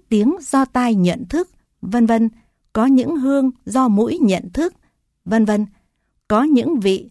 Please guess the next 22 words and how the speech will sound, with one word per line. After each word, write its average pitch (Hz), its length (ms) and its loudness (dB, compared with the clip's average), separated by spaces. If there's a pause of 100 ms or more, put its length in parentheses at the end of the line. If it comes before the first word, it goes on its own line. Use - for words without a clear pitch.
do 254 220 -2
lưỡi 220 320 0
nhận 285 300 -2
thức, 349 220 -6 (280)
vân 226 260 -2
vân, 226 240 0 (580)
có 220 160 0
những 277 300 2
xúc - 280 -2 (180)
do 269 220 0
thân 262 340 0
cảm 151 320 -4
giác, 254 300 -6 (480)
vân 202 200 -2
vân. 208 220 -2 (1200)
Này 220 300 0
Thiên 294 220 0
Chủ, 160 320 0 (460)
có 214 140 0
những 277 260 4
pháp 330 360 -6
do 254 260 -2